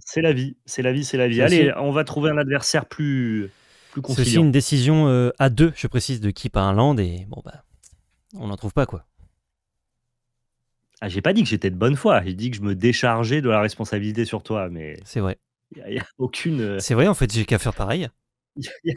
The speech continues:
Speaker 1: aucune bonne foi là-dedans, hein.
Speaker 2: C'est vrai.
Speaker 1: Ça me fait une défaite de moins avec Uritora, c'est tout.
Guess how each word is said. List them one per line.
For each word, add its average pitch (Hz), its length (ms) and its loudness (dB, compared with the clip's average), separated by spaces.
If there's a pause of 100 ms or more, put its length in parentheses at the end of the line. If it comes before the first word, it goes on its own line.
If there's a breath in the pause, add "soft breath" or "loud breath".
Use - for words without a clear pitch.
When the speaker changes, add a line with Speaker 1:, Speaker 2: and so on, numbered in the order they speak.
Speaker 1:
aucune 190 400 0
bonne 147 200 -2
foi 160 240 -2
là-dedans, 151 440 -6
hein. - 60 -14 (160)
Speaker 2:
C'est 110 120 -6
vrai. 107 160 -4 (3000)
Speaker 1:
Ça - 180 -10
me 90 60 -8
fait - 120 -12
une 95 120 -6
défaite 101 260 -4
de 104 120 -2
moins 123 200 0
avec 101 220 -4
Uritora, 98 420 -8
c'est - 140 -18
tout. 127 180 -14